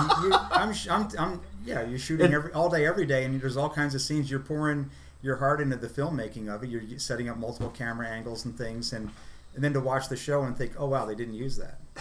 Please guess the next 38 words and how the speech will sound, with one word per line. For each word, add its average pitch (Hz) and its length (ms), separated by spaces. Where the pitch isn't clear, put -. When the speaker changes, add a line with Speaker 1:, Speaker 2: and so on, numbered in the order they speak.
Speaker 1:
Like, 135 200
my 147 100
entire 143 380
shelter 135 320
building. 98 360
I 123 80
had - 120
a - 60
great 127 300
Speaker 2:
<laughs> - 0
Speaker 1:
sequence, - 480
you 127 60
know, 113 100
several 139 380
cameras 135 400
running 127 260
of 117 80
build, 113 280
building 117 200
my 123 100
shelter. 151 380
And 123 240
they 123 380
chose 123 320
not 117 240
to 113 280
concentrate 113 540
really 113 240
on 107 160
anyone's 107 400
Speaker 2:
Mm, 117 60
Speaker 1:
shelter 98 200
Speaker 2:
they - 40
Speaker 1:
building. 113 220
Speaker 2:
didn't 101 100
wanna 101 180
see 107 200
you 104 200